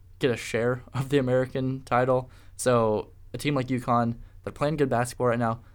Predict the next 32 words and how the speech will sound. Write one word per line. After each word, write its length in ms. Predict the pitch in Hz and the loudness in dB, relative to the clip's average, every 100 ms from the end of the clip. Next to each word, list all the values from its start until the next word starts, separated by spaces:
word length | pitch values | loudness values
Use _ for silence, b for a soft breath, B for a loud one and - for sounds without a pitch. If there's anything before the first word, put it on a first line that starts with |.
| b | b
They've 200 | 120 120 | -2 -2
already 280 | - 147 160 | 2 2 0
beat 300 | 127 127 - | -4 -4 -4
the 100 | 113 | -6
three 320 | - 113 120 | -6 -6 -6
top 320 | 117 110 107 | -4 -4 -4
seeds 480 | - 110 107 117 - - | -4 -6 -6 -6 -10 -8
in 260 | 110 110 107 | -4 -2 -2
the, 280 | 104 104 113 - - | -2 -4 -6 -10 -4
in 160 | 123 | 0
the 280 | 113 107 104 120 | 0 0 -2 -2
American, 540 | 113 107 113 107 107 - - - | 0 0 -2 -6 -8 -14 -20 -8
uh, 300 | 110 104 95 | -6 -4 -4
bracket. 600 | 95 104 107 - 135 - b b b b | -4 -6 -6 -6 -6 -6 b b b b
So 440 | - 117 107 104 - | 0 2 2 -2 -4
they, 220 | 117 113 | -2 -2
they're 140 | 117 113 | -2 -4
capable 340 | 131 110 113 | -4 -4 -4
of 80 | 110 | -4
being 180 | 110 101 | -4 -6
the 60 | |
top 260 | - 107 - | -4 -4 -4
teams. 380 | 104 101 101 - | -8 -8 -8 -10
If 80 | - | -6
they 120 | 110 | -6
could 120 | - | -6
just 220 | - - | -14 -12
continue 300 | - 113 117 | -8 -6 -4
this 160 | 110 104 | -6 -4
run, 200 | 107 104 - | -4 -4 -8
I, 180 | 110 - - - | -12 -12 -14 -10
I, 140 | 113 | -8